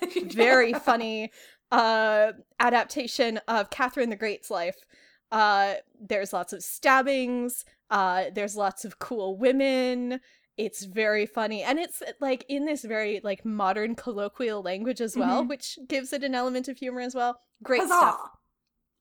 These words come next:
Speaker 2: Huzzah, exactly. Have you seen it?
Speaker 1: <laughs> I watched two episodes. Um, warning for animal harm.
Speaker 2: Warning for a lot of stuff,
Speaker 1: Warning
Speaker 2: actually.
Speaker 1: for a lot of stuff, but,
Speaker 2: Warning
Speaker 1: like,
Speaker 2: for a lot of stuff.
Speaker 1: Yeah.
Speaker 2: Um,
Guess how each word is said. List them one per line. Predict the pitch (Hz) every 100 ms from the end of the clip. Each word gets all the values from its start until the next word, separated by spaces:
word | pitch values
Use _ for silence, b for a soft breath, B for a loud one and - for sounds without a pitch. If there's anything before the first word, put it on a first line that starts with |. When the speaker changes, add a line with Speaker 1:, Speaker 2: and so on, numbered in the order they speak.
| - -
Speaker 2:
Huzzah, | 320 320 349 349 233
exactly. | 277 294 285 220
Have | 269
you | 370
seen | 539 440
it? | 240 - -
Speaker 1:
<laughs> |
I | 440 427 392 285
watched | 370 -
two | - 359
episodes. | - 294 233 226 226
Um, | 240 233 226
warning | 311 311 320 302
for | 302
animal | 262 233 214 196
harm. | 190 185 190 - - _ _ _ _ -
Speaker 2:
Warning | 269 403 427 440
for | - 440 370
a | 240
lot | 196 185 196
of | 208
stuff, | - - 214 220
Speaker 1:
Warning | 226 381
Speaker 2:
actually. | 480 277 247 311
Speaker 1:
for |
a |
lot | 254 285
of | 240
stuff, | - 226 214 233 285
but, | 247 247
Speaker 2:
Warning | 285 269 294
Speaker 1:
like, |
Speaker 2:
for | 262
a | 226
lot | 208 202
of |
stuff. | - 190 175 _ -
Speaker 1:
Yeah. | 240 196 - - -
Speaker 2:
Um, | 214 208